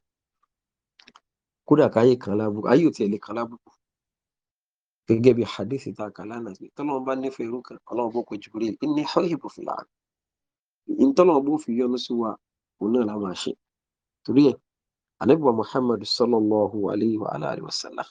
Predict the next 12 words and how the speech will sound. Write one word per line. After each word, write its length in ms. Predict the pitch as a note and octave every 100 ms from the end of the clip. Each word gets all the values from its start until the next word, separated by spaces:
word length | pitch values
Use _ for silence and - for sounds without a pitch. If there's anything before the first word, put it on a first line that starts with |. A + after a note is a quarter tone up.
| _ _ _ _ _ _ _
Ànábì 300 | G2+ A#2 C3
sọ 120 | A#2 A#2
nínú 200 | A2+ A2
hadith 460 | G2+ - A2 A#2 -
yẹn 260 | G2+ G2 - _ _ _ _ _ _ _ _ -
pé 60 | - -
ẹni 240 | A#2 A2+ C3
ó 80 |
bá 140 | C3 C3
pẹ̀rùn 400 | C3 A2 G2 G2+ - _ _ _ _
fọ́dún 280 | - A#2 A#2+
méjìlá, 440 | A#2+ A#2 A#2 G2+